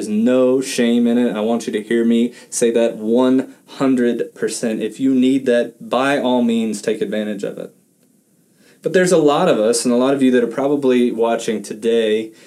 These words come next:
that are kind of in that in-between camp, where you're like, "Well, you know, it'd be nice if I did have this, and they're giving it away for free, so I might as well take it." And I don't know.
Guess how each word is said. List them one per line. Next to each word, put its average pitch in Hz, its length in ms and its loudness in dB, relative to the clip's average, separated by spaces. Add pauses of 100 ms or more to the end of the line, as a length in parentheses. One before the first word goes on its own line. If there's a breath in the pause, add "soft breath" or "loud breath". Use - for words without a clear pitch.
(200 loud breath)
that 127 80 4
are 131 100 2
kind 151 220 -2
of 135 80 0
in 131 100 4
that 123 160 2
in-between 123 560 0
camp, 90 400 -10 (320)
where 107 160 -2
you're 110 260 0
like, 107 320 -2
"Well, 170 680 -2
you 160 100 0
know, 147 300 0
it'd 131 120 0
be 127 120 2
nice 165 580 0
if 165 100 0
I 151 120 0
did 147 220 2
have 131 260 -2
this, 143 240 2
and 107 100 -2
they're 107 80 -2
giving 170 320 0
it 165 100 0
away 123 240 2
for 113 160 -4
free, 107 280 -6
so 101 160 -6
I 101 40 -10
might 147 360 -2
as 165 160 -2
well 120 180 2
take 104 340 -6
it." 113 240 -2 (1160 soft breath)
And 160 80 0
I 190 80 4
don't 214 140 2
know. 202 180 2